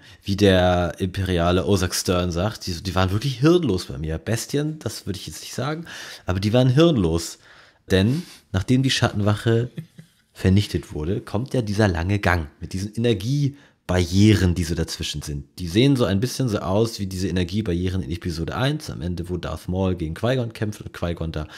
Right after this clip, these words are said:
kniet und meditiert, sind ja diese Lichtschranken dazwischen. Die gibt es hier jetzt quasi auch, nur in sehr, sehr groß. Die trennen diesen ganzen Flur so in mehrere Areale ab. Und links an der Seite dieses Flures sind so Gefängniszellen, wo Wookiees drin sind. Die kann man da relativ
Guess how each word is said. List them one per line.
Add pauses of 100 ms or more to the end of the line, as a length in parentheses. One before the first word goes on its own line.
(280)
kniet
und
meditiert,
sind
ja
diese (140)
Lichtschranken
dazwischen.
Die
gibt
es
hier
jetzt
quasi
auch, (380)
nur
in (160)
sehr,
sehr
groß.
Die
trennen
diesen
ganzen
Flur
so
in
mehrere
Areale
ab. (560)
Und
links
an
der
Seite
dieses
Flures
sind
so
Gefängniszellen,
wo
Wookiees
drin
sind.
Die
kann
man
da
relativ